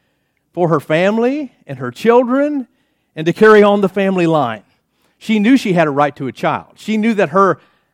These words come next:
deceased husband had a right to an heir. I said all that. If you look at the crux of this story,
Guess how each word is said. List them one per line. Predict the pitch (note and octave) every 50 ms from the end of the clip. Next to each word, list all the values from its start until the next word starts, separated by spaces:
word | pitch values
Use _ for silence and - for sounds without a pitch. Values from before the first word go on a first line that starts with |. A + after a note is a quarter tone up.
| _ _
deceased | E3 G3 F#3 - - A3 G3 F3+ -
husband | - A3+ A3+ G#3 E3 C#3 B2+ C#3+ C#3+ D3
had | E3 E3
a | D#3+ D#3
right | D3+ E3+ E3+ E3 -
to | - E3+ D#3
an | D#3
heir. | D#3 E3 D#3+ D3 B2+ G2+ F#2 - _ _
I | A#3
said | A#3+ - - C#4+ C4+ B3
all | A#3 A3+ A3 F#3+
that. | E3 G#3 G3+ G3 F3+ -
If | F3 -
you | - C4+ D#4+
look | D#4+ D#4+ - -
at | A3 - -
the | F3+
crux | - - - A#3+ B3 - - - G3
of | F#3 E3
this | F#3+ - - -
story, | _ - G#3 F#3 D#3+ C#3+ A#2+ - _